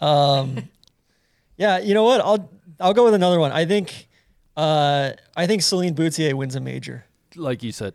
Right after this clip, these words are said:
Speaker 2: so tidy, so proper. Uh, has, has been around and in the hunt a lot. Would, I think it'd be awesome if she broke through and won a major. Jen, hit us with your last one.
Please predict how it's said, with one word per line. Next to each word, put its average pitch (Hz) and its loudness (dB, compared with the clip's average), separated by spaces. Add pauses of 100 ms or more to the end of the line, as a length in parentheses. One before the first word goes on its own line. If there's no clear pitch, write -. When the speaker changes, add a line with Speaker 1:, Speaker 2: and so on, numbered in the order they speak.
Speaker 2:
so - 0
tidy, 101 -4 (120)
so 127 0
proper. 95 -4 (260)
Uh, 95 -6
has, 104 -12
has 98 -12
been 139 -8 (100)
around 139 -4
and 117 -4
in 147 -2
the 123 0
hunt 135 -2 (100)
a 117 -6
lot. 120 0 (100)
Would, 110 -8
I 110 0
think 117 -2
it'd 113 -6
be 107 -6
awesome 98 -2
if 98 -12
she - -12
broke 104 -8
through 107 -8
and 101 -8
won 104 -8
a - -8
major. 110 -8 (380)
Jen, 175 0
hit 196 2
us 190 -4
with 170 -6
your 160 -4
last 143 -4
one. 113 -12